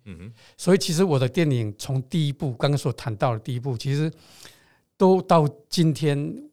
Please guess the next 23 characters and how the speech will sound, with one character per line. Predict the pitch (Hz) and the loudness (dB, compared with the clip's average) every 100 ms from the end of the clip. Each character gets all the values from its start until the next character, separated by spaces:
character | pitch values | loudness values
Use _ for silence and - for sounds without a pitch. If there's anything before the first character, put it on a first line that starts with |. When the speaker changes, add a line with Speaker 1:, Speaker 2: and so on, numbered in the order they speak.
| - | -10
Speaker 2:
我 | 127 | -8
做 | 110 156 | -4 -2
的 | 123 | -2
东 | 107 131 | -2 -2
西， | 117 117 - | -4 -8 -8
其 | - | -4
实 | 147 165 143 151 - _ _ _ _ _ _ _ _ _ _ _ | -4 -2 -2 -2 -8 _ _ _ _ _ _ _ _ _ _ _
也 | 135 | -4
不 | 127 147 | 0 2
那-， | 151 147 _ _ - | 2 0 _ _ -2
不 | 185 | 2
那 | 143 160 | 6 6
么 | 151 151 | 6 2
纯 | - 147 123 | 2 -2 -2
粹 | 120 - | 0 -2
的 | 160 113 | -2 -6
所 | - 120 | -8 -6
谓 | 131 | -4
的 | 117 | -4
纪 | - 143 | -4 -4
录 | 113 | -4
片。 | 113 120 - _ | -6 -10 -12 _
Speaker 1:
嗯。 | 107 82 | -16 -16